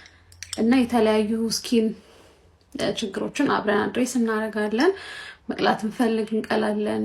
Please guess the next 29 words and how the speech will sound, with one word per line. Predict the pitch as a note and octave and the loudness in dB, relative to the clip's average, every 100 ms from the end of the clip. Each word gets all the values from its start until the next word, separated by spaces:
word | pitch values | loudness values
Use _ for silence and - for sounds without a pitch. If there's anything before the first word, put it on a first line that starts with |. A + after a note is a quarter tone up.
| A3 - | -4 -6
ጥቋቁር | - G#3 G#3 G#3+ | -2 -2 0 -2
ነጠብጣብ | A3 G#3+ - G#3+ | 0 -2 0 2
ያለብን | G#3+ G#3+ G3+ G3+ A3+ | 2 0 -2 -4 -6
ሰዎች | E3+ A#3 A3 A3+ - - - | -2 -2 -2 -6 -8 -12 -12
እሱ | - - | -8 0
እናጠፋለን። | A#3+ A3 A3 - G#3+ A3 A3 G#3+ A3 A3 | 2 2 -2 -6 -6 -4 -2 -2 0 0
አክኒ | - A3+ - A#3+ | 0 -2 2 2
ያለብን፣ | A3+ A3 G#3+ A3 - A3+ A3 - - - - - - | 2 0 -2 -4 -4 -4 -4 -10 -20 -20 -20 -20 -6
እ፣ | A3+ A3+ A3+ A3+ A#3 A3+ A3+ G#3 | -2 0 0 -2 -2 -2 -4 -4
ዲስከለሬሽን፣ | G3+ - - A3+ A3 A3 - A3 G#3+ G#3+ - _ _ _ - | -4 -4 0 0 0 -2 -2 -2 -2 -4 -12 _ _ _ -8
ላይክ፣ | A3 - - - - - _ - | -6 -8 -20 -20 -20 -20 _ -2
እ፣ | G#3+ A3 A3+ | 0 0 2
አንኢቨን | A#3 A#3+ B3 A3 A3 | 4 6 4 2 4
የሆነ | G#3+ G#3+ G#3+ | 2 2 0
ስኪን | - B3 A#3 | -2 2 2
ቶን | A3+ A3+ A3+ | 2 0 -2
ካለ | A#3 A3 G#3 G3+ G#3+ G#3+ G#3+ | 0 0 0 0 0 0 0
አንዱ | G#3+ G3+ | -2 -2
ጋ | G3+ G#3 G#3 G#3+ - - | -2 0 0 -2 -8 -6
ቀይ | G#3+ G#3+ | 0 2
አንዱ | G#3+ G#3 | 0 -2
ጋ | G#3 G#3 G#3 | -2 -4 -4
ጥቁር | - G#3 G#3 G#3+ | -6 -4 -4 -2
ያለ | A3 G#3+ G#3 | 2 4 4
መመሳሰል | G#3 G3+ G#3 A3+ A#3 A#3 | 2 2 0 -2 -4 -6
ካለ | - A#3 A3+ A3+ | -6 -4 -2 -2
እሱን | - - G#3+ | -4 -2 -4
እሱን | G#3+ G#3+ | -2 -4
በሙሉ | G#3 A3 G#3+ G#3+ | -2 0 0 4